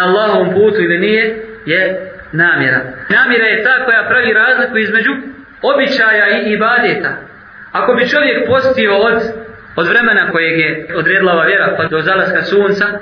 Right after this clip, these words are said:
postio uobičajeno, bez namjere, uradio je sve ono što se traži u, u, u šerijatskom postu,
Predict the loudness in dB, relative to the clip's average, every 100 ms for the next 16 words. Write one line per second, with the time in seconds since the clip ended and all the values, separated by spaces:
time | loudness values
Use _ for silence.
0 | -14 -20 -20 -4 -2 0 0 2 2 0
1 | 0 0 2 2 0 0 0 0 -2 -6
2 | -14 -4 -2 2 2 2 2 2 0 -2
3 | -4 -12 -18 -6 0 2 2 2 -2 0
4 | 0 2 0 -2 -2 0 2 2 0 -4
5 | -6 -10 -10 -12 -10 -4 -2 0 0 -2
6 | -2 -2 -2 -8